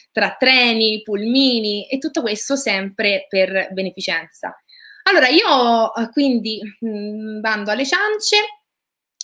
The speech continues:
vi presento subito il team dei Goodfellas e entriamo subito con loro,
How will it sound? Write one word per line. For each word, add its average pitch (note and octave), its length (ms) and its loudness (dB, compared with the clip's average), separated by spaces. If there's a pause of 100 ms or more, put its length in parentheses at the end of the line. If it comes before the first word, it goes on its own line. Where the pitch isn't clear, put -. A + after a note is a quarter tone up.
(120)
vi A#3 160 -2
presento A#3 480 -2
subito D#4+ 680 0 (360)
il A#3 280 -4
team A3+ 460 -2 (500)
dei G#3 300 0
Goodfellas G3 880 -4 (760)
e C#4 460 2 (180)
entriamo D4+ 840 2
subito F#3+ 580 -8
con D#4+ 220 0
loro, G3 680 -4